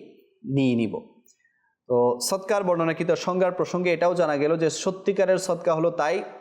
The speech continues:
যার উদ্দেশ্য লৌকিকতা, দুনিয়ার ভালোবাসা এবং মানুষের মাঝে নিজের প্রশংসা কোরানো যাতে না হয়, বরং তা শুধুমাত্র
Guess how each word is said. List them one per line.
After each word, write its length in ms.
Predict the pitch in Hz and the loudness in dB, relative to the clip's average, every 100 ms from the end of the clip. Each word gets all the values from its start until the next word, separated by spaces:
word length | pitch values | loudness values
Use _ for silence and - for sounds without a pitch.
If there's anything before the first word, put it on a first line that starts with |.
| 135 | -4
যার 360 | 131 143 165 | 0 2 2
উদ্দেশ্য 540 | 175 139 139 160 - - | 0 0 0 0 0 2
লৌকিকতা, 920 | 165 147 143 143 143 135 156 - - 147 | 4 4 2 0 -2 0 -2 -2 -8 -2
দুনিয়ার 360 | 131 135 143 | 0 2 2
ভালোবাসা 680 | 131 147 160 160 - 175 - - - _ _ _ _ _ | 0 0 0 0 0 -4 -4 -16 -20 _ _ _ _ _
এবং 240 | 147 196 | 0 0
মানুষের 460 | 196 185 208 226 180 | 0 0 2 0 2
মাঝে 280 | 156 160 202 | 0 0 0
নিজের 300 | 185 170 190 | 2 0 0
প্রশংসা 460 | 202 185 220 196 214 | -2 0 0 0 -2
কোরানো 420 | 208 180 170 175 | 0 0 2 2
যাতে 380 | 160 143 196 320 - - - _ | 0 0 -2 -2 -6 -20 -20 _
না 200 | 131 123 | 0 2
হয়, 160 | 110 110 | 0 0
বরং 240 | 127 165 | 0 0
তা 140 | 180 170 | 0 -2
শুধুমাত্র 500 | 175 175 175 170 | 0 0 0 0